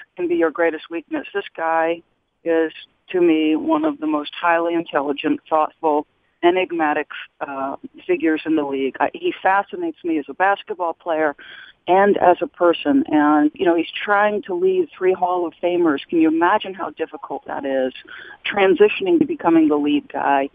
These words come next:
You watch, you know, the evolution of Tony Parker. It, it took, it took Greg Popovich watching Tony Parker on his national team after a first-round defeat in last year's playoffs to go to Tony Parker and finally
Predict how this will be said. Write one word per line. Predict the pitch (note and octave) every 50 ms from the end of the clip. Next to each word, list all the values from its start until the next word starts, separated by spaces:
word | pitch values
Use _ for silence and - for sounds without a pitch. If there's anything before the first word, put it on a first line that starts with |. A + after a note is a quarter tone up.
| - - - - _ _
You | - G#3+ A3+
watch, | A3 A#3+ B3 B3 - - -
you | - G#3+ A3
know, | G#3+ G3+ G3
the | F#3 F#3+ G3+
evolution | G3+ G#3 G3+ F#3+ G3+ G3 - F3+
of | D#3+ -
Tony | - - F#3 F#3 F3 D#3+
Parker. | - F3+ E3+ E3+ - - D3 C#3 - - - - - - -
It, | - - - - -
it | G3 - _ - -
took, | C#4 D4 D4 _ _ _ _ _ _ _ _ -
it | - - _ _ - -
took | - D4+ D4+ - _ - - - _ _ _ _
Greg | - A3+ A3+ B3 - _ -
Popovich | A#3+ A3 G#3+ - G#3 F#3+ C#3+ D3+ D3 - -
watching | F3 F3+ F#3+ G#3+ B3 - - - B3 A#3 A3+ G#3+ - -
Tony | A3 G#3 G#3 G#3 -
Parker | - - F#3 F3+ F3 - - E3 D3+
on | D#3 D#3+ E3
his | F#3 F3+ D3+ -
national | E3+ E3+ F3+ F3+ F3+ - E3+ D#3+ D3+
team | - - - D#3+ D3+ D3 D3 D3 D3 - _ - - - - -
after | F3+ F3+ F3 - - E3+ D#3+
a | D#3 - -
first-round | G3 G#3 G#3+ - - - G3 F#3 F#3 F3 D#3
defeat | F#3 - - F3+ F3 D#3
in | D3+ E3
last | E3 E3 E3+ F3+ - - -
year's | E3+ D3+ D3 - _ -
playoffs | D#3+ D3+ D3+ D3+ C#3+ D3 C#3+ C#3+ - - - - - _ _ - -
to | F3+
go | F3 G3 G#3
to | G#3+ A3
Tony | - - G3+ G3 F#3+ F3
Parker | - F3+ F3 F3+ - - E3+
and | D#3+ D3+ D3+
finally | - E3+ E3+ D#3+ D#3 D#3